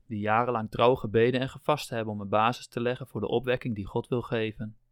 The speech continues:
We weten allemaal dat Nederland in bepaalde zaken een uitermate slecht voorbeeld heeft gegeven in deze wereld. Maar de Heilige Geest zei tegen Troy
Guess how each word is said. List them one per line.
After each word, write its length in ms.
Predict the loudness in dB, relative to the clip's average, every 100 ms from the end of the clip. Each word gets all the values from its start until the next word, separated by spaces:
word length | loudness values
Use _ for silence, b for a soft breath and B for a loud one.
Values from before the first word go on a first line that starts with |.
| _ _ _ _ _ _ _ _ _ _ _
We 100 | -2
weten 320 | 4 4 4 4
allemaal 440 | 4 4 4 4
dat 140 | 2
Nederland 440 | 2 4 4 2 0
in 60 |
bepaalde 420 | -2 2 2 2 0
zaken 440 | -4 -4 -2 -2
een 60 | 0
uitermate 520 | 0 0 -2 -2 -4
slecht 300 | -4 -4 -2
voorbeeld 340 | 0 2 2
heeft 200 | 0 -2
gegeven 440 | -6 -6 -4 -4 -2
in 60 |
deze 320 | 2 2 0
wereld. 480 | 0 0 -2 -6 -14 _ _ _ _ _ _ _
Maar 160 | -2 0
de 60 |
Heilige 320 | 0 0 0 -2
Geest 320 | 0 2 2
zei 140 | -2
tegen 240 | -2 -6 -2
Troy 340 | 2 2